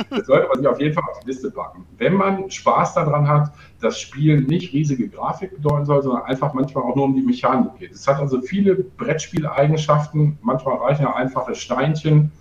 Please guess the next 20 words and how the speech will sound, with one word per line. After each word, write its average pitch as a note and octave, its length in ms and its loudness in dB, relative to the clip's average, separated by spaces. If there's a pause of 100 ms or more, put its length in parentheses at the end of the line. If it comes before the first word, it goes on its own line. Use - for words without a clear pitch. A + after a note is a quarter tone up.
(520)
äh, B2 60 4 (240)
um C3+ 100 6
sich B2+ 120 -2
das A#2+ 160 0
Ganze A#2+ 260 -2
anzugucken. C3+ 960 -2
Es B2+ 160 0
ist F3 280 2
komplett C#3+ 340 4
in C#3 120 4
Englisch, A3 440 4
also B2+ 400 2
man A#2 180 2
sollte C3+ 300 4
Englisch C#3+ 300 0
beherrschen, C#3+ 440 0
um C3 140 4
es C3 160 0
zu A2+ 80 -14
verstehen. F3 600 0